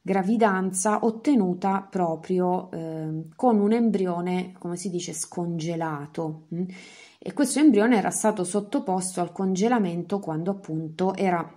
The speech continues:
allo stadio di otto cellule. Capiamo quindi che, eh, si ricorre al congelamento degli embrioni quando, mm, per il processo della fecondazione,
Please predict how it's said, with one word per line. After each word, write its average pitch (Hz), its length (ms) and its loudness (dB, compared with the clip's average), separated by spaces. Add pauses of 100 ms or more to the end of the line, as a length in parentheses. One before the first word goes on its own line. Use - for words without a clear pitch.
(560)
allo 196 280 4
stadio 170 600 2
di 170 240 -4
otto 175 580 0
cellule. 156 840 -4 (1200)
Capiamo 269 360 6
quindi 233 340 6
che, 208 320 4
eh, 180 280 0
si 214 200 2
ricorre 214 480 6
al 175 100 2
congelamento 190 960 0
degli 190 220 2
embrioni 190 800 2
quando, 185 1040 0 (160)
mm, 175 160 -10 (680)
per 190 400 0
il 185 140 2
processo 180 840 0
della 190 260 2
fecondazione, 175 1040 -2